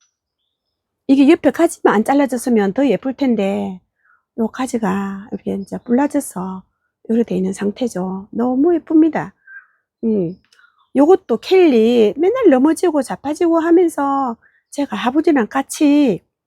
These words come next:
넘어지고 자빠지고 합니다. 그래갖고 이제 요 불라져서 이렇지. 이것도 진짜 예뻤거든요. 이것도 다 작년에 구매한, 어, 켈리고. 은하철 쪽 보세요.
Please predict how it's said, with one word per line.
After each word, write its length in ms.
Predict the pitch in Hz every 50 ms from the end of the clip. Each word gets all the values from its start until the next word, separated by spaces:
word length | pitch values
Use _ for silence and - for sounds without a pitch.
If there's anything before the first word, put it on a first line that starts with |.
| _ _ _ _ -
넘어지고 480 | 214 240 247 247 262 - 254 220 -
자빠지고 440 | - - - - 240 220 - 208 208
합니다. 500 | 208 220 220 226 226 - 190 196 196 - _ _ _ _ _ _ _ _ -
그래갖고 560 | - 294 302 269 269 262 - - - 220 202
이제 180 | 180 - 226 233
요 80 | 220
불라져서 560 | - - 254 269 311 330 359 381 359 - -
이렇지. 420 | - - 233 240 - - - 214 202
이것도 260 | 233 277 311 - 294
진짜 440 | - - 302 302 330 330 466 466 370
예뻤거든요. 1080 | 247 - - - 254 - - 294 285 247 208 202 196 185 185 185 185 185 185 185 190 _ _ _ _ _ _ _ _ _ _ -
이것도 260 | - 359 403 - 330
다 300 | 302 - - - - 339
작년에 420 | 285 - 349 370 359 370 349 302 226
구매한, 800 | - - 202 196 208 208 208 208 202 220 240 240 220 196 175 - _ _ _ _ _ _ _ _ _ _ _ _ _ _ _ _ _ _ _
어, 280 | - 196 185 185 185 190
켈리고. 600 | - - - 262 233 214 208 185 - 190 190 190 - _ _ _ _ _ _ _ _ _ _ _ -
은하철 420 | 247 277 302 349 339 - - 339 311
쪽 180 | - 240 -
보세요. 480 | - 233 226 - 247 240 226 208 190